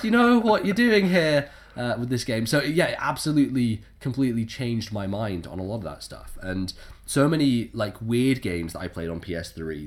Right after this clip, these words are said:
that I wouldn't have done otherwise through PlayStation Plus, because they were, you know, doing that deal where you could get free games for the month. And back then, they didn't charge for online, so it was just the free games. Um, but games like, um,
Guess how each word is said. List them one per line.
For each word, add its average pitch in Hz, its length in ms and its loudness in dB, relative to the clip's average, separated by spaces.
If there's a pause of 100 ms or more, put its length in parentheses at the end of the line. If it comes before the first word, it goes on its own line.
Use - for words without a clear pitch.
that 85 220 -12
I 90 100 -6
wouldn't 95 360 -6
have 98 100 -6
done 98 140 -2
otherwise 95 420 -2
through 95 240 -6
PlayStation 95 460 -4
Plus, 127 340 -6
because 98 320 -8
they 95 120 -6
were, 87 260 -6 (380)
you 113 100 -4
know, 92 100 -2
doing 110 340 0
that 95 220 -6
deal 101 300 -4
where 87 140 -6
you 87 160 -8
could 92 160 -12
get 87 320 -8
free 98 200 -6
games 101 460 -4
for - 80 -14
the 98 80 -8
month. 95 340 -4
And 90 320 -8
back 120 240 -4
then, 104 240 -2
they 95 100 -4
didn't 92 360 -8
charge 95 240 -6
for - 100 -12
online, 101 440 -6
so 85 100 -12
it 71 60 -14
was 80 100 -10
just 87 220 -10
the 90 80 -16
free 87 160 -10
games. 90 360 -8 (320)
Um, 85 400 -4 (240)
but 107 220 -2
games 113 380 0
like, 98 400 -2
um, 87 320 -4